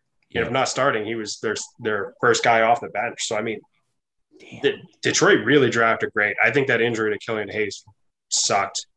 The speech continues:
Speaker 2: Mm-hmm.
Speaker 1: for them because he was, he was promising going into the season, and he, he started the season pretty good.
Speaker 2: Yep. Halliburton, Cole Anthony went fifteenth. He's serviceable. Saddiq Bey.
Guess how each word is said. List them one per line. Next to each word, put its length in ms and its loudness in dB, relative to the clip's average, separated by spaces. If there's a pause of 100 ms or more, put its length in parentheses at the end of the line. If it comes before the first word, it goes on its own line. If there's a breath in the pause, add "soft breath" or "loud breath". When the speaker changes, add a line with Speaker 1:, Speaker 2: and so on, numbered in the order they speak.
(260)
Speaker 2:
Mm-hmm. 300 -6
Speaker 1:
for 120 0
them 440 0
because 380 0
he 160 -2
was, 260 -2
he 140 0
was 160 2
promising 440 -2
going 260 -10
into 180 -6
the 100 -6
season, 440 -4
and 280 -12
he, 240 2 (100)
he 120 -2
started 360 2
the 60 -8
season 320 -6
pretty 220 -6
good. 200 -2 (640)
Speaker 2:
Yep. 340 -14 (720)
Halliburton, 920 -8 (680)
Cole 260 -6
Anthony 400 -8
went 200 -12
fifteenth. 600 -14
He's 200 -14
serviceable. 760 -14 (420)
Saddiq 420 -12
Bey. 520 -6